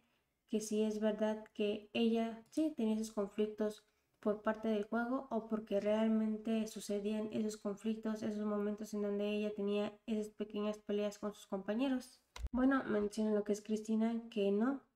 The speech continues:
que no fue por el juego, sino simplemente se suscitaba el momento.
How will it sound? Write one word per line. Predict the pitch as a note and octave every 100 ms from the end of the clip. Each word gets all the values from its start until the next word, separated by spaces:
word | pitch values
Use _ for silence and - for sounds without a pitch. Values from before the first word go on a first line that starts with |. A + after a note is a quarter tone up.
| -
que | G#3
no | G3+ G#3+ G#3+
fue | A3 G#3+ G#3+ G#3+
por | G#3 F#3+
el | F#3+
juego, | G3 B3+ B3
sino | A3+ G3+
simplemente | F#3+ G#3 G3+ G#3 G#3 G3+ G#3+
se | G#3 F#3
suscitaba | F#3+ - G3 - G#3 G#3 G3+
el |
momento. | G3 G3 A3+ C4 A#3+ A3